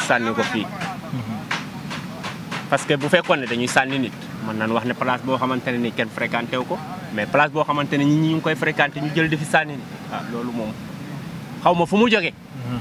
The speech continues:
Speaker 1: Mais ki ko génn moom wax na lu ñaaw.
Speaker 2: Mhm.
Speaker 1: Waaw.
Speaker 2: Mhm.
Speaker 1: Te loolu ku ko dégg, bu fekkee ne xam nga géej, xam ni géej di circuler, di nga xam ne loolu du dëgg. Kon doy na waar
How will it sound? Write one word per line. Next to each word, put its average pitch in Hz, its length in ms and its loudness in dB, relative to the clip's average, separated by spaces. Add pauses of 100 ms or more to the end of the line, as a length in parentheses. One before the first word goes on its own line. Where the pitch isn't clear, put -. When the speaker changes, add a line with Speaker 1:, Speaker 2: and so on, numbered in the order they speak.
Speaker 1:
Mais 143 140 4
ki 160 120 -2
ko 165 140 -2
génn 151 220 4
moom 123 220 2 (380)
wax 156 160 4
na 156 100 4
lu 135 100 0
ñaaw. 135 260 4 (340)
Speaker 2:
Mhm. 110 260 -4 (840)
Speaker 1:
Waaw. 98 200 0 (280)
Speaker 2:
Mhm. 107 220 -6 (540)
Speaker 1:
Te 131 60 0
loolu 127 240 2
ku 139 100 -4
ko 175 120 6
dégg, 156 220 2
bu - 680 -12
fekkee 131 300 2
ne 127 80 2
xam 143 180 0
nga 151 100 4
géej, 147 200 2 (720)
xam 123 120 0 (100)
ni 147 160 4
géej 165 180 2
di 170 80 0
circuler, 151 400 2 (920)
di 127 100 2
nga 135 100 4
xam 135 160 2
ne 120 80 2
loolu 135 240 2
du 139 120 0
dëgg. 113 180 0 (1400)
Kon 110 180 -6
doy 110 160 -2
na 110 60 -2
waar 107 180 0